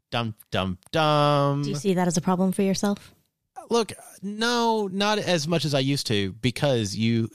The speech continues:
Speaker 1: drew such strong lines in the sand a long time ago. So I think because from the beginning, you being what the, the commander, you made it very clear that you had your stuff, I had my stuff, and we had our stuff.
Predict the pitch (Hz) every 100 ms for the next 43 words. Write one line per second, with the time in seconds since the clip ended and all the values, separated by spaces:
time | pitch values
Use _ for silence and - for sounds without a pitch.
0 | 113 120 139 113 101 107 - - - 104
1 | 101 101 95 90 90 - 110 92 78 -
2 | 98 90 90 117 95 73 - - _ -
3 | - 139 127 117 - 127 - 143 107 -
4 | - _ 117 127 - 151 165 165 123 -
5 | - - 113 101 104 151 110 95 - _
6 | 104 98 92 90 90 - - - _ -
7 | 87 _ 95 95 85 90 - 95 117 104
8 | 82 95 - _ _ 139 139 139 131 107
9 | 117 - 151 135 101 95 98 - 131 139
10 | 131 117 113 - 117 107 - 117 117 110
11 | 104 101 - 101 101 101 101 101 95 110
12 | - - - -